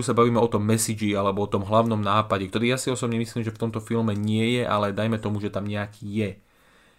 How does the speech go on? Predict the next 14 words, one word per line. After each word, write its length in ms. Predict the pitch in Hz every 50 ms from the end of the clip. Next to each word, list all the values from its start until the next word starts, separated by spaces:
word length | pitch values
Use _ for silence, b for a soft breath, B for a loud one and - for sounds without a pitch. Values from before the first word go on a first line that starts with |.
| b b b b b _ _ _ -
Je 240 | 127 123 131 143 156 156
to 320 | - - 165 160 151 131
boj 440 | 123 127 120 123 131 131 147 156 -
ako 240 | - 117 131 123 117
keby 200 | 135 127 127 120 127
nie, 160 | 139 151 156
že 160 | 131 127 117
za 160 | 110 110 101
nič, 400 | 101 104 120 135 127 - - -
ale 320 | - - 117 117 117 120 123
je 40 |
to 120 | 120 131 117
boj 320 | 113 107 123 131 131 123
taký, 600 | - 123 117 117 - - 120 117 117 113 113 113